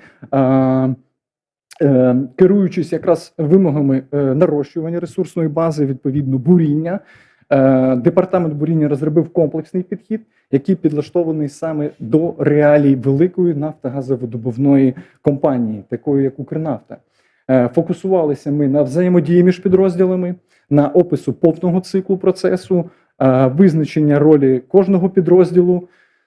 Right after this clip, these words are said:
Ну і, відповідно, ті питання, які ми ставимо перед собою, і наше керівництво ставить перед нами,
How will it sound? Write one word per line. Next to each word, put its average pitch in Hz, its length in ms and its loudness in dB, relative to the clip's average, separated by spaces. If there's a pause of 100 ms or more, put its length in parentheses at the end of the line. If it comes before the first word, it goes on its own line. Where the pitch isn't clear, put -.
(140)
Ну 196 220 2
і, 139 80 4
відповідно, 143 920 0
ті 185 100 -2
питання, 165 460 -2
які 135 500 0
ми 165 180 4
ставимо 185 380 0
перед 160 220 0
собою, 147 440 2
і 131 40 4
наше 127 260 0
керівництво 139 540 0
ставить 123 420 -4 (300)
перед 156 280 -4
нами, 190 360 -4